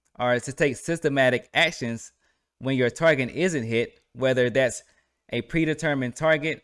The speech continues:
or an exit based off of something like structure, price action, or market internals, right?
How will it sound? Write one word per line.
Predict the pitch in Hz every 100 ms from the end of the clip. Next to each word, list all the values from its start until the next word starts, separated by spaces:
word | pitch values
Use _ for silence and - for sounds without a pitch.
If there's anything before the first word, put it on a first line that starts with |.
| -
or | 120 120 117 - _ _ _ -
an | 120
exit | 131 143 160 143 127
based | 135 131
off | 127 127
of | 123 117 110
something | - - 135 135 117
like | 110
structure, | 95 - 147 135 139 135 127 _ _
price | 143 139 120
action, | 131 117 139 131 -
or | 110
market | 120 147 139 117
internals, | 107 113 104 104 - _ _
right? | 110 110